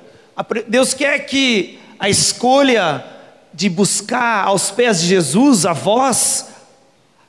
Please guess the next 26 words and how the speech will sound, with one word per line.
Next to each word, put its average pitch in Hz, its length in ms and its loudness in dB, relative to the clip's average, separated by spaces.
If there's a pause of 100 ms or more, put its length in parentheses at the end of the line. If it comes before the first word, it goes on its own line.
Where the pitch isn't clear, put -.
(260)
de 175 120 -6
buscar 208 360 -2
o 233 80 0
sossego 240 720 0
na 220 100 0
palavra, 226 560 0 (180)
a, - 720 -4
o 196 60 -4
sossego 240 880 2 (180)
no 196 80 -2
es-, - 380 -4 (140)
na 202 480 -6
oração, 226 680 0 (360)
no 185 140 0
ouvir 185 320 4
a 220 80 2
voz 202 260 0
de 202 100 0
Deus, 214 480 0 (300)
que 220 100 -2
seja 202 540 0 (260)
essa 180 200 -4
atitude, 196 440 -8
seja 202 300 0
número 233 260 4
um. 269 120 0